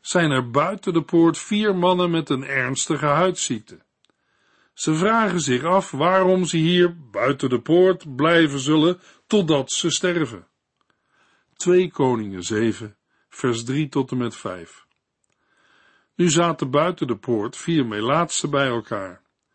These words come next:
"Waarom zouden we hier blijven zitten totdat wij doodgaan?" zeiden ze tegen elkaar. "We verhongeren als we hier blijven zitten, maar dat doen we ook als we de stad ingaan.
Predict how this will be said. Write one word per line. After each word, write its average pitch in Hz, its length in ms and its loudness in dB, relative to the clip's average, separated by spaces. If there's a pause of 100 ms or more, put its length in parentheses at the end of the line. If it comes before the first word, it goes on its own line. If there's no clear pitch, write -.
(500)
"Waarom 196 360 2
zouden 196 340 2
we 202 80 2
hier 196 220 2
blijven 185 360 2
zitten 185 340 0
totdat 180 360 2
wij 185 180 4
doodgaan?" 185 760 -2 (380)
zeiden 107 380 -6
ze 101 160 -8
tegen 107 380 -6
elkaar. 101 540 -12 (840)
"We 135 140 0
verhongeren 156 640 2
als 147 220 0
we 147 100 -2
hier 156 220 2
blijven 143 380 2
zitten, 120 400 -6 (640)
maar 117 140 -2
dat 131 180 0
doen 143 200 4
we 139 60 4
ook 156 300 4
als 113 200 -2
we 127 120 0
de 139 140 0
stad 180 280 0
ingaan. 110 560 -4